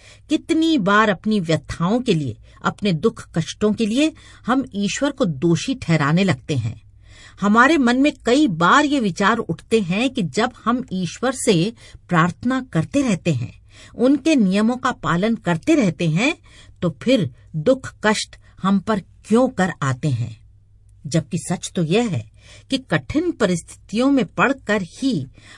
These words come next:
हम जीवन के सच को जान पाते हैं। दुख में पड़कर ही सुख के आनंद को समझ सकते हैं। दुख कष्टों के द्वारा ही ईश्वर के नियमों के मर्म को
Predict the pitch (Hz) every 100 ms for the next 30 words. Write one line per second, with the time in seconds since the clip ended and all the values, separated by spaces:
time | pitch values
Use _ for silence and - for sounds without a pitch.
0 | - 208 247 - 165 185 214 196 - 190
1 | - - 190 127 - 151 208 196 139 131
2 | 147 120 - - - - - - 165 262
3 | 311 - 320 285 247 233 277 240 349 381
4 | - - - - - 330 - - - 254
5 | - 165 160 190 214 - 214 - 175 170
6 | - - 175 - 165 127 85 - - -
7 | - - - 165 269 269 - 175 160 -
8 | 233 180 123 143 170 226 180 127 - _
9 | - - 180 220 - 302 294 202 160 170
10 | 214 262 262 165 135 170 220 214 - 120